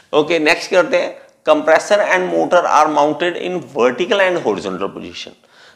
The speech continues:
तो हमारे पास कंप्रेसर और मोटर दोनों अलग-अलग पोजीशन में होंगे। कंप्रेसर जो होगा वो हमारे पास वर्टिकल पोजीशन में होगा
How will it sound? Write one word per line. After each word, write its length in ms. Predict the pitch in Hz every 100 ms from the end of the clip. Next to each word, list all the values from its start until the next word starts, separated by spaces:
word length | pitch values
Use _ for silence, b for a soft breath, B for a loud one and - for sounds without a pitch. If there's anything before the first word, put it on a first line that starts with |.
| b
तो 100 | 151
हमारे 240 | 147 147 156
पास 160 | 180
कंप्रेसर 800 | - 151 131 127 - 180 - - -
और 160 | 151
मोटर 500 | 156 113 104 90 87 B B B
दोनों 420 | 107 147 170 202
अलग-अलग 540 | - 165 165 175 180 170
पोजीशन 360 | 151 147 165
में 140 | 160 139
होंगे। 320 | 131 135 170
कंप्रेसर 680 | 160 127 117 123 127 185 175
जो 160 | 175
होगा 280 | 156 135 147
वो 240 | 147 156
हमारे 280 | 170 139 123
पास 180 | 123 147
वर्टिकल 420 | 104 98 92 127
पोजीशन 420 | 143 139 135 127 156
में 120 | 156
होगा 380 | 151 147 175